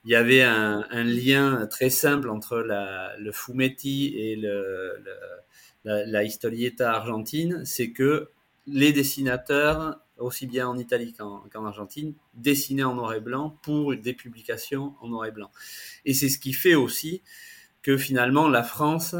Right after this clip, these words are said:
Euh, a quasiment, euh, mis, on va dire, euh, vingt, trente ans avant de, de, de redécouvrir ce qui s'était passé en Italie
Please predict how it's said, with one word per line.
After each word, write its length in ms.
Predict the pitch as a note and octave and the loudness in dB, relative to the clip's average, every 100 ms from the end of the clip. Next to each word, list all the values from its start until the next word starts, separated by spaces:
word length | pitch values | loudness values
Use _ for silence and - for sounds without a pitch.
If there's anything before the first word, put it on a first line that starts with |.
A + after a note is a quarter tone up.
| E3+ | -6
Euh, 580 | - G#2+ G#2+ G2+ G2 G2 G2 _ _ _ _ | -4 -2 0 0 -2 -6 -10 _ _ _ _
a 120 | A#2+ | -4
quasiment, 1000 | A#2 C3+ C3 C3+ C#3 C#3 D3 D3 D3 C#3 | 4 6 6 4 4 6 6 4 4 2
euh, 500 | B2 A#2 A2+ G#2+ G#2 G#2 G#2 G#2+ G#2 - | 2 -2 -4 -4 -6 -8 -10 -12 -14 -16
mis, 580 | B2 C3 C3+ C#3+ D3 D3 _ _ _ _ | -6 -2 0 2 0 -4 _ _ _ _
on 120 | A#2 | -18
va 120 | A2+ A2 | -4 -4
dire, 280 | B2 C#3 | 0 0
euh, 360 | A#2+ G#2+ G#2 G#2 | 2 2 0 -2
vingt, 380 | G#2 B2+ C3+ C3+ | -2 2 2 2
trente 320 | C3+ C3+ B2+ C#3 | -2 -4 -2 0
ans 240 | C#3 D3+ | 0 2
avant 280 | A#2 A2+ B2 | 0 0 -4
de, 460 | A#2 A2+ G#2+ G#2 G#2 | -4 -6 -4 -4 -8
de, 480 | G#2+ G#2 G2+ G2+ - | -12 -12 -12 -16 -10
de 80 | A2 | -10
redécouvrir 760 | G#2 C3 C3 C3 B2 C3 C#3+ | 0 2 2 0 0 0 2
ce 100 | C#3+ | 0
qui 120 | B2 | -10
s'était 240 | - A2 A2+ | -14 -14 -10
passé 260 | A2 - | -8 -6
en 140 | A2+ A#2 | -6 -6
Italie 580 | A#2 A#2+ A#2 B2 A#2+ | -4 -4 -4 -8 -14